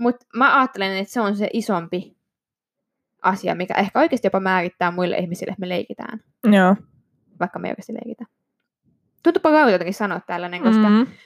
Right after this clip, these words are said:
Speaker 1: mulla on tosi monia hyviä ystäviä harrastajia, mä tiedän, että käytössä on iso osa tätä maailmaa. Mut mä ajattelen tällä tavalla.
Speaker 2: Mm.
Speaker 1: Mä en tiedä, mitä sä ajattelet.
Speaker 2: Mä en ajattele tällä hetkellä mitään muuta kuin sitä, että mä haluan suklaata.
Speaker 1: Nelli! Ei!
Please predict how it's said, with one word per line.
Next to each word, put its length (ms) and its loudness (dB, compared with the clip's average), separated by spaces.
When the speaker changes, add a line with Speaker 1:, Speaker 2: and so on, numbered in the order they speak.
Speaker 1:
mulla 160 4
on 80 2
tosi 220 4
monia 240 2
hyviä 280 2
ystäviä 340 -2
harrastajia, 380 -2
mä 80 -4
tiedän, 240 -2
että 120 -8
käytössä 360 -4
on 60 -10
iso 200 -4
osa 140 -6
tätä 160 -4
maailmaa. 460 -4
Mut 240 2
mä 220 4
ajattelen 400 -2
tällä 220 -6
tavalla. 340 -8
Speaker 2:
Mm. 280 6
Speaker 1:
Mä 80 0
en 80 0
tiedä, 100 0
mitä 140 -2
sä 240 -2
ajattelet. 520 -12
Speaker 2:
Mä 160 6
en 60 6
ajattele 380 4
tällä 160 4
hetkellä 240 0
mitään 280 2
muuta 200 0
kuin 100 -2
sitä, 300 0
että 120 -4
mä 60 0
haluan 240 -2
suklaata. 500 -6
Speaker 1:
Nelli! 380 -4
Ei! 480 2